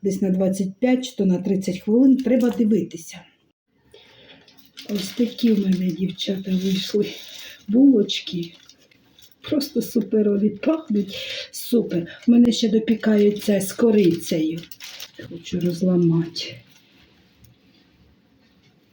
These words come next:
Ай, супер. Супер. Тісто таке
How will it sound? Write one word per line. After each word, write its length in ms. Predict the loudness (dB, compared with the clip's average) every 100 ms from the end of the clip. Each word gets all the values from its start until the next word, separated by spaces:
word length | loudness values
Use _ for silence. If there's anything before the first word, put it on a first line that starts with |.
| -20 -20 _ -16
Ай, 640 | -16 -16 _ _ -20 -20
супер. 840 | -20 -18 -16 -18 -18 -18 -16 -18 -20 _ _ -20 -20 _ _ _ -20 _
Супер. 880 | -20 -20 -4 -2 -2 -2 -4 -4 -10 _ _ _ _ _ _ _ _ _ -20 -20 -20 _ _ _ -20 _ _ _ -20 -20 _ _ _ _ _ _ _ _ _ _ _ _ _ _ _ _ -20
Тісто 360 | -20 -20 -20 -18
таке 380 | -16 -12 -10